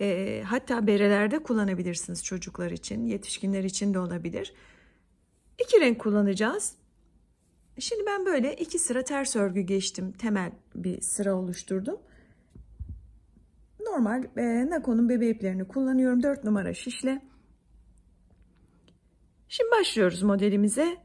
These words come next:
Ne kadar ilmek, e, atmamız gerekiyor? İlmeklerimiz dördün katları artı üç şeklinde.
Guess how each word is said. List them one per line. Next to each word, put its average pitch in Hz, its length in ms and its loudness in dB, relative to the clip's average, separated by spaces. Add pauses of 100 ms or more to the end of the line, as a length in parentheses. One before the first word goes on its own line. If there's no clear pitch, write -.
(120)
Ne 392 140 -2
kadar 214 340 2
ilmek, 208 520 2 (1040)
e, - 480 -4 (400)
atmamız 208 460 0
gerekiyor? 214 480 0
İlmeklerimiz 285 840 2 (640)
dördün 311 420 8
katları 269 640 0 (460)
artı 277 360 2
üç 302 240 -2
şeklinde. - 540 -2